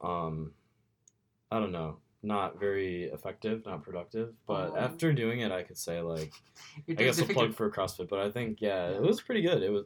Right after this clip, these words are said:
Speaker 1: it definitely kicked my butt, and it was
Speaker 2: Yeah.
Speaker 1: good. But,
Speaker 2: My
Speaker 1: uh,
Speaker 2: cousin does that in India, like, joined CrossFit, and before he had, like, a big tummy, so now it's gone. So it works, but it's very difficult, it seems. Like, initially, it's very difficult.
Speaker 1: But yeah,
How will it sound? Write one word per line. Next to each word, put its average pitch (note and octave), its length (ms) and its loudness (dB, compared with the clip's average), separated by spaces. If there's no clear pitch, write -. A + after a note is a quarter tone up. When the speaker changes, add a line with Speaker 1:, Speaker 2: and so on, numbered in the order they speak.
Speaker 1:
it G2+ 120 -4
definitely A2+ 260 -4
kicked G#2 220 -8
my F#2+ 100 -4
butt, E2+ 240 -4
and E2+ 100 -6
it F#2 40 -6
was F2+ 180 -6
Speaker 2:
Yeah. D#2+ 80 -6
Speaker 1:
good. E2+ 160 -2
But, F#2 120 0
Speaker 2:
My F2+ 140 4
Speaker 1:
uh, F2 120 2
Speaker 2:
cousin E3+ 500 -2
does C#3+ 200 -6
that C#3 220 -8
in C3+ 100 -12
India, B2+ 320 -14
like, B2 140 -18
joined C3 380 -8
CrossFit, D3 380 -12
and B2+ 240 -10
before C#3 240 -6
he D#3 140 -4
had, D3 180 -4
like, C3+ 200 -10
a C3 40 -10
big B2+ 200 -16
tummy, B2+ 280 -10
so B2 380 -16
now B2+ 420 -8
it's C#3 140 -14
gone. C3 260 -8
So C3+ 260 -12
it E3 120 -14
works, G#3+ 400 -4
but D3+ 160 -4
it's D#3 160 -8
very D#3+ 200 -2
difficult, D3 380 -8
it - 100 -20
seems. - 280 -18
Like, D3 120 -8
initially, G#3+ 400 -2
it's G3+ 100 -8
very D#3 180 -8
difficult. C3 300 -14
Speaker 1:
But A#2+ 100 6
yeah, G2+ 220 10